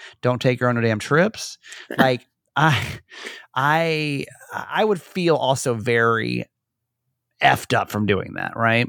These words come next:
Speaker 2: Mm-hmm.
Speaker 1: I, so what, what I would say is no. If it's gonna be true one way, it has to be true both ways, right?
Speaker 2: Yeah.
Speaker 1: If she's gonna feel like, "Well,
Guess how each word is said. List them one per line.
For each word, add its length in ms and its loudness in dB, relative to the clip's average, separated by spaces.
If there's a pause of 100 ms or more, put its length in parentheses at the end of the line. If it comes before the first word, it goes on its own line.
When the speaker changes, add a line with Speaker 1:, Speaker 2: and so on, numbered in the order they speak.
(140)
Speaker 2:
Mm-hmm. 480 2
Speaker 1:
I, 320 4
so 460 0 (140)
what, 520 0
what 200 0
I 100 2
would 120 2
say 260 0
is 140 0
no. 320 2 (140)
If 120 4
it's 120 2
gonna 160 2
be 100 2
true 240 2
one 200 2
way, 80 2
it 20 2
has 120 0
to 60 -2
be 60 0
true 180 0
both 280 2
ways, 320 -4
right? 280 2 (320)
Speaker 2:
Yeah. 360 -2 (400)
Speaker 1:
If 160 4
she's 340 0
gonna 180 2
feel 380 0
like, 320 4
"Well, 560 2